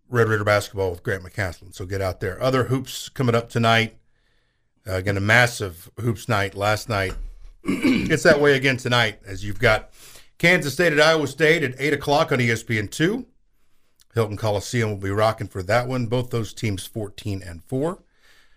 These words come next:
It's a huge night in the S E C with games like Arkansas at Ole Miss, Mississippi State at Florida. Gotta get that one for Lucas. Also in the Big East,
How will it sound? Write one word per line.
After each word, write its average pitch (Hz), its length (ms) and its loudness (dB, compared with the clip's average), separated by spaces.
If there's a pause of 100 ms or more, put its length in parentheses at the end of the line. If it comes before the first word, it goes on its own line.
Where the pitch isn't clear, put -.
(180)
It's - 180 -14
a - 40 -14
huge 143 340 -2
night 117 160 4
in 101 80 -4
the 98 140 -4
S - 200 -6
E 90 80 -10
C 165 460 0
with 117 220 -8
games 95 320 -6
like 90 200 -6
Arkansas 101 600 -6
at 85 60 -10
Ole 85 180 -10
Miss, 135 360 0
Mississippi 95 420 -12
State 87 280 -10
at 87 80 -20
Florida. 151 600 2 (680)
Gotta 95 160 -8
get 117 200 -12
that 98 160 -2
one 87 100 -14
for - 140 -16
Lucas. 139 460 -4 (320)
Also 123 300 2
in 98 60 0
the 95 80 -8
Big 107 220 -2
East, 156 380 0